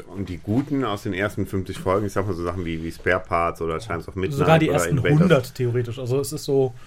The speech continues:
Speaker 1: Ja, aber ich wollte sagen, die
Speaker 2: Mhm.
Speaker 1: Highlights davon würden im Endeffekt, wenn du eine, eine Gesamtauflistung machst von allen Doctor
Speaker 2: Mhm.
Speaker 1: Who-Geschichten jemals,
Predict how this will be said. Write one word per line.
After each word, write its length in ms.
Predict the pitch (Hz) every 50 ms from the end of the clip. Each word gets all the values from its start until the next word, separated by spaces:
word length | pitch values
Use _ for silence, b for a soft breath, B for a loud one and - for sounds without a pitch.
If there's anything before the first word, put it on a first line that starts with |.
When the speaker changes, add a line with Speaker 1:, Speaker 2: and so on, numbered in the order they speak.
| B B B B B -
Speaker 1:
Ja, 60 | 101
aber 180 | 107 117 120
ich 160 | - 90 - -
wollte 140 | 120 117
sagen, 160 | 113 120 110 104
die 100 | 98 -
Speaker 2:
Mhm. 40 | -
Speaker 1:
Highlights 300 | 107 127 151 160 156 -
davon 560 | 127 131 - 147 135 135 131 113 107 110 107
würden 180 | 101 107 113 110
im 120 | 101 90
Endeffekt, 420 | 76 90 95 104 107 - 107 95 -
wenn 140 | 104 98 95
du 80 | 95
eine, 180 | 95 92 92 92
eine 200 | 90 92 92 85
Gesamtauflistung 1000 | 87 92 82 95 101 117 127 127 - - 92 90 87 - 95 90 - 98 92 90
machst 240 | 87 87 - - -
von 140 | 98 90
allen 320 | - 92 92 98 104 101 98
Doctor 240 | 98 87 - 95 92
Speaker 2:
Mhm. 40 | 92
Speaker 1:
Who-Geschichten 380 | 95 95 - - 98 - -
jemals, 340 | 95 95 98 101 98 98 B